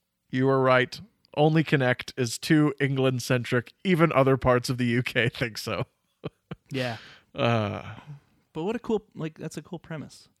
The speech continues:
Speaker 2: That's why, that's why I'm always mad. <laughs> Um, all right. Next. Lydia. We have a message from Lydia. And this is kind of a plug, too. Uh, but we're happy, if not,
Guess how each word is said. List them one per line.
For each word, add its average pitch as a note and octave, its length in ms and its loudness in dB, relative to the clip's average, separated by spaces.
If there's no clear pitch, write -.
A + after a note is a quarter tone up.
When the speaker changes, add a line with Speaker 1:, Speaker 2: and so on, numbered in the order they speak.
Speaker 2:
That's - 160 -6
why, C#3 140 -6
that's C#3 200 -6
why D3+ 60 -4
I'm D3 60 -4
always C#3+ 200 -2
mad. C#3 300 -4
<laughs> - 40 -20
Um, D3+ 720 -2
all D#3 120 -6
right. D3 300 -2
Next. - 580 -8
Lydia. F3 440 -2
We C3 100 -10
have C3 120 -8
a C3 40 -8
message C#3 300 -8
from C#3+ 160 -12
Lydia. C3+ 420 -10
And A#2+ 260 -8
this C3+ 80 -8
is - 60 -16
kind D#3+ 160 -6
of D3 60 -8
a C3+ 60 -10
plug, C3 360 -6
too. - 320 -8
Uh, A2+ 380 -14
but B2 260 -14
we're B2+ 720 -10
happy, C3 440 -6
if A#2 140 -10
not, B2 240 -6